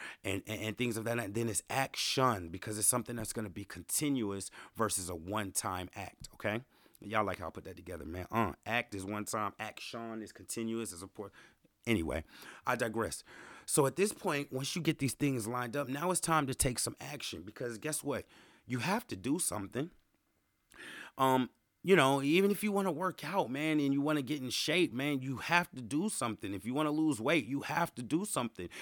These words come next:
If you wanna start saving money, you have to do something. If you wanna look at how you're dealing with your relationships and change the way that you're analyzing and perceive things, you must act. And especially when it comes to our mental health,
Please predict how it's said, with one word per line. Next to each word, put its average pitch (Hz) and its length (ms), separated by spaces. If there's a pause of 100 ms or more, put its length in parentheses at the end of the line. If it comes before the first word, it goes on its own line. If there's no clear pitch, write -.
(140)
If - 140
you 139 80
wanna 143 180
start 139 320
saving 135 460
money, 147 200
you 110 240
have - 500 (320)
to - 120
do 147 280
something. 82 440 (280)
If 98 100
you 135 80
wanna 139 180
look 110 360
at 131 160
how 123 260
you're 113 160
dealing 113 320
with 120 160
your 101 80
relationships 117 720
and - 100
change 131 520
the 117 80
way 127 140
that 117 180
you're 110 100
analyzing 120 440
and 113 80
perceive 131 400
things, 147 360 (340)
you 110 140
must 127 300
act. - 420 (640)
And 127 160
especially 180 600
when 160 120
it 139 100
comes 135 280
to - 160
our 113 140
mental 113 320
health, 117 400